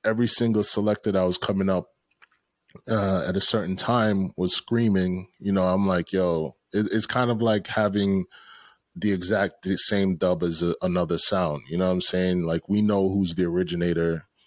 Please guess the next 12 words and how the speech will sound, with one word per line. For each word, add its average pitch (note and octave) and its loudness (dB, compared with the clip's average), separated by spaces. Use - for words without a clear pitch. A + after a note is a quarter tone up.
you E2+ -4
know, D#2+ -2
so E2+ -2
stop F#2+ 0
screaming. E2+ -2
<laughs> - -6
You A#2 2
know A#2 4
what A#2+ 4
I - 0
mean? A#2+ 2
Uh, G2 2